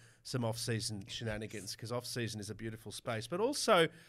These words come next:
according to the U C I, there's seven hundred and thirty days in a year now because cyclists can manage to do all the cyclocross and do everything else that's on,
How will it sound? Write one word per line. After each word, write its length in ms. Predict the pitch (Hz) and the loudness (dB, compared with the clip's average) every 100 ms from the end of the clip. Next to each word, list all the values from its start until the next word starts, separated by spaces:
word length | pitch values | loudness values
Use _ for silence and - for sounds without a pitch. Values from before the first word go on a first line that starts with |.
| - - | -20 -6
according 380 | 147 - 202 190 | -2 2 2 2
to 80 | 165 | -2
the 100 | 160 | -2
U 100 | 165 | 0
C 220 | - 156 | 0 2
I, 140 | 165 | 4
there's 180 | 165 151 | 4 2
seven 320 | - 175 170 | 4 4 4
hundred 240 | 156 151 139 | 2 2 0
and 80 | 120 | -2
thirty 300 | 151 156 156 | 0 2 2
days 400 | 151 156 156 151 | 2 2 0 -2
in 160 | 151 | -4
a 40 | 143 | -4
year 260 | 143 160 | -2 -2
now 260 | 147 156 202 | 0 -2 -2
because 240 | 202 139 | -4 -6
cyclists 540 | - 147 135 - 123 - | -2 0 0 -2 -8 -6
can 160 | 131 | -4
manage 280 | 127 123 117 | -4 -4 -6
to 80 | - | -10
do 260 | 117 120 113 - - - | -4 -2 -2 -6 -12 0
all 200 | 147 135 | 2 2
the 80 | |
cyclocross 680 | - 131 131 - - 139 135 | 0 2 0 -2 -4 -4 -2
and 80 | 127 | -4
do 140 | 127 123 | -2 -2
everything 320 | 120 117 120 | -2 -4 -2
else 220 | 123 117 | -2 -4
that's 140 | 117 127 | -6 -4
on, 240 | 123 120 | -2 -4